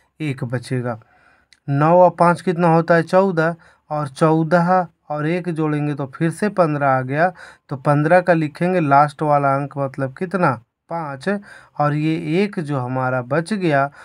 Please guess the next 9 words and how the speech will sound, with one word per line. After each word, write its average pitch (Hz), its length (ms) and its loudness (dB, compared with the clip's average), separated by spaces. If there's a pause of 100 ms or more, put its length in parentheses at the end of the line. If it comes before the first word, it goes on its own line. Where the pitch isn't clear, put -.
(200)
उसे 151 240 -6
अगली 139 380 -2
बार 170 220 2
जोड़ेंगे। 135 540 -6 (380)
चार 160 300 2
और 175 100 2
चार 170 260 2
कितना, 175 380 -2
आठ, 165 440 2